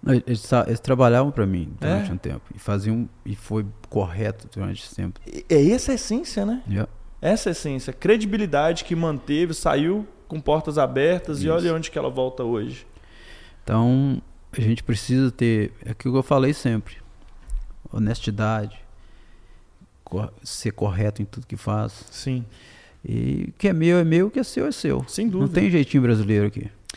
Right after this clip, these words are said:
Speaker 2: Cara, e eu falo, eu, eu, eu tive uma experiência nessa área aí de, de, de música, né? Investi em música.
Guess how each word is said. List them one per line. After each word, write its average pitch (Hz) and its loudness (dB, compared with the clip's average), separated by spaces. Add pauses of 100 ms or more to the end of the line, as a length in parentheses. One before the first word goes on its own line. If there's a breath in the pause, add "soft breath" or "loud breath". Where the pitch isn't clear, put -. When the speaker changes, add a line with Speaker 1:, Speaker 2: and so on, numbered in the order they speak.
(200 loud breath)
Speaker 2:
Cara, 156 0
e - 0
eu 143 4
falo, 147 -2
eu, 135 -2
eu, 131 -2 (1000)
eu 123 -2
tive 131 -6
uma 131 0
experiência 110 -6
nessa 101 -8
área 98 -4
aí 101 -4
de, 95 -8
de, 90 -8
de 104 -10
música, 104 -2
né? 95 -6
Investi 98 -8
em 117 -6
música. 101 -6